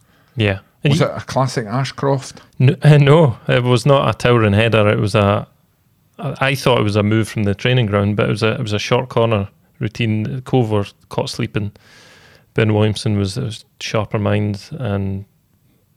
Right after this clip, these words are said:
Speaker 1: Paul McMullen played it in low to him, just basically just inside the box. Took one touch and smashed it across the goal, and, and Lee Ashcroft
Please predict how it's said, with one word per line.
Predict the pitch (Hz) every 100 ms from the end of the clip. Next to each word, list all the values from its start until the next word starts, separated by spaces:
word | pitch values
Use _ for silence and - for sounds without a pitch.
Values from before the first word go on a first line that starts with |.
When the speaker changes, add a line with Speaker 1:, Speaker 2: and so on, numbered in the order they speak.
| _
Speaker 1:
Paul | - 113
McMullen | 110 107 107
played | - 110
it | 117
in | 107
low | 110 117
to | -
him, | 104 98 - -
just | 110 - - _ _ _ _ _ - _
basically | 139 - 127
just | 104 131 -
inside | 113 113 98
the |
box. | 101 113 107 - - - _ _ _ _ _ _ _ _ _ _ _ _ _ -
Took | - 131
one | 120 107
touch | 110 - -
and | 107
smashed | - 113 -
it | 127
across | - 107
the | -
goal, | 107 110 107 104
and, | 104 104
and | 110 104 98 104
Lee | 104
Ashcroft | 104 - - 101 - -